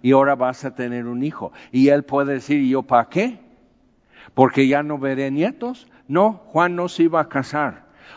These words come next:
O sea, pero checa esto. Si esto sucede a Zacarías, cuando está oficiando,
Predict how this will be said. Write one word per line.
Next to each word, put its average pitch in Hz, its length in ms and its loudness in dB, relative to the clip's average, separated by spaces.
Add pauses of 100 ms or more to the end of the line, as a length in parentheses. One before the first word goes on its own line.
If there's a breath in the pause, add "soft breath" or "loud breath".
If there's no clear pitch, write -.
O 135 100 4
sea, 151 300 -2 (240 loud breath)
pero 160 300 0
checa 208 520 -4
esto. 185 440 -8 (160 soft breath)
Si 165 280 4
esto 247 360 -2
sucede 170 500 -2
a 151 80 0
Zacarías, 123 880 -8 (1600 soft breath)
cuando 120 280 2
está 135 320 -4
oficiando, 123 840 -10